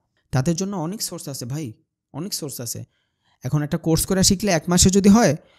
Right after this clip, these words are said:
আপনি without course চার মাসে হবে, একটু সময় বেশি লাগবে, but শিখবেন হান্ড্রেড পার্সেন্ট। ডেডিকেশন আপনার যদি থাকে, আপনার দুনিয়ায় কেউ আটকাইতে পারবে না। ওই মানুষ পয়দাই হয় না এই দুনিয়ায়।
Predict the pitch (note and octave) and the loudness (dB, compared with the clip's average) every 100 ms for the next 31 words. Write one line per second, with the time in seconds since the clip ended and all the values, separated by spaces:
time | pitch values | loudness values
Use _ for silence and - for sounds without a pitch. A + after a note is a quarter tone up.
0 | _ - C#3 D3 C3 C#3+ E3+ - F3+ - | _ -6 -2 0 0 0 0 -4 -6 -6
1 | E3 C#3+ C#3 B2+ B2+ B2+ C3 - _ _ | -6 -6 -6 -4 -4 -4 -8 -12 _ _
2 | - - G3 F#3+ E3 D3 C3 B2 B2 - | -6 -6 -6 -8 -6 -4 -6 -6 -12 -14
3 | _ _ B2+ B2+ - C#3+ C3+ D3+ C3+ B2 | _ _ -10 -4 -2 -2 0 -2 0 -2
4 | A#2 - A2+ - G#2+ G#2+ _ _ _ _ | -6 -8 -6 -6 -8 -14 _ _ _ _
5 | _ - B2 E3 G3 G#3 G#3 G#3 E3+ F#3 | _ -8 -2 0 2 2 2 0 -2 -2
6 | F#3 F#3 F#3 D3 C#3+ G3+ B3+ _ _ _ | -2 -2 2 2 0 -4 -8 _ _ _
7 | A2+ - C#3+ C3 C3+ C#3+ B2+ - - - | -6 -6 -6 -10 -10 -10 -12 -16 -4 4
8 | A3+ G3 C#3 - B2 A2 G#2+ G#2 G#2+ - | 6 6 4 -4 -6 -8 -8 -12 -12 -6
9 | F3+ F3+ F3+ F3+ F#3+ G3+ G3+ F#3+ D3+ C3+ | -4 -2 -4 -4 -2 -2 0 0 -2 -4
10 | B2+ B2+ B2+ A2+ | -4 -4 -4 -6